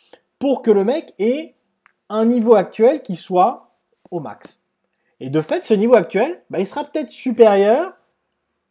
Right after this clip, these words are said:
euh, par rapport à celui d'un gars, je prends Ben Arfa par exemple, mais ça peut être d'autres, hein, qui a peut-être un potentiel absolument énorme, mais qui n'aura pas atteint son potentiel max.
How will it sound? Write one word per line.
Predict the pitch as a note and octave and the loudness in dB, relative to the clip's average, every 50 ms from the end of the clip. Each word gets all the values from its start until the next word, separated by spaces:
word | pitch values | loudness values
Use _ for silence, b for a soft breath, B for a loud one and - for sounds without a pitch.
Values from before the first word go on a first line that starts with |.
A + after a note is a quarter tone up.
| _ _ - | _ _ -14
euh, | D3+ E3 E3 D#3+ D#3+ D#3+ D#3 D#3 | -10 -8 -6 -6 -4 -4 -6 -6
par | D#3 D#3+ A3+ G#3+ | -4 -4 -4 -2
rapport | G3+ A3 A3 - A#3 A#3+ A3 F#3 | -2 -4 -2 0 0 0 0 0
à | F#3 | -4
celui | F3+ - G3 G3+ G#3 | -6 -6 -8 -8 -6
d'un | F#3 F3+ F#3 | -6 -6 -6
gars, | F#3 F#3 G3 G#3 G#3 G3+ G3 F3 - - _ _ _ _ _ _ _ _ _ _ _ | -4 -2 -2 -2 0 0 -2 -4 -6 -10 _ _ _ _ _ _ _ _ _ _ _
je | _ _ | _ _
prends | _ - - | _ -20 -20
Ben | - - A#2 | -18 -18 -18
Arfa | B2 A#2 - - - F3+ F3 - | -18 -18 -18 -14 -12 -10 -10 -10
par | - A#2 A#2+ | -12 -12 -14
exemple, | C#3+ C#3+ D3+ F#3 F#3 C#3+ | -12 -10 -10 -10 -10 -12
mais | A2+ | -14
ça | - - B2+ | -14 -16 -14
peut | - - D3+ | -10 -8 -8
être | D3+ D3+ D#3+ | -8 -8 -6
d'autres, | A#3 C4 A#3+ - - - | -6 -6 -6 -8 -10 -12
hein, | D3+ D#3+ - b b b b b b b b _ | -12 -12 -14 b b b b b b b b _
qui | - C#4+ C#4+ C#4 B3 - - | -8 -6 -4 -4 -6 -6 -8
a | F3+ F#3+ | -8 -4
peut-être | - B3 A#3+ C4 C#4 B3+ C4 - | -2 0 0 0 0 -2 -4 -6
un | F3+ | -8
potentiel | E3 G#3 G3+ F#3+ G#3 G3+ F#3 - G3+ D#3 | -4 -4 -4 -4 -6 -10 -10 -8 -8 -8
absolument | C3+ - - D3+ C#3 B2+ B2+ B2+ | -10 -10 -12 -12 -12 -10 -8 -6
énorme, | D3 F3+ C4 E4 F4 D4+ A#3 _ _ _ _ _ _ _ _ _ _ _ _ _ _ _ - | -4 -4 -4 -4 -6 -10 -14 _ _ _ _ _ _ _ _ _ _ _ _ _ _ _ -10
mais | - A3 A#3+ A#3+ _ _ _ | -8 -8 -8 -8 _ _ _
qui | - F3 | -20 -20
n'aura | - D3 D3+ _ | -18 -18 -16 _
pas | - B3 A3+ | -12 -14 -12
atteint | A3+ D#3+ D3 _ - G3 G#3 A3+ A3+ _ _ _ _ _ | -14 -16 -18 _ -16 -16 -16 -16 -18 _ _ _ _ _
son | _ - C3+ B2 | _ -20 -18 -16
potentiel | C3 C#3+ C3 E3 D#3 - - B2 A#2 | -16 -16 -14 -16 -18 -18 -18 -18 -18
max. | G#2 - _ | -18 -20 _